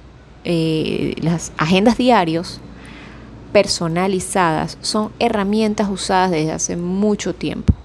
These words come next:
pero actualmente se han añadido otros conceptos y técnicas que las han vuelto populares.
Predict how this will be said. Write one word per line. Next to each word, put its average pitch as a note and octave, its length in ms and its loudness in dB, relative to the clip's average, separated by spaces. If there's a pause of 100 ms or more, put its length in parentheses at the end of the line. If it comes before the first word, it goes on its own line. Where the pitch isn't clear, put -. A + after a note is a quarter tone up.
(160)
pero G3+ 180 2
actualmente A#3+ 680 -2
se G#3 200 -8
han F3 220 -6
añadido G#3 560 2
otros F#3 280 -2
conceptos G#3 520 -6
y A3 80 -6
técnicas F#3+ 720 -6
que A3+ 300 2
las F#3 340 -4
han G3 320 -2
vuelto F#3+ 460 0
populares. B3+ 680 0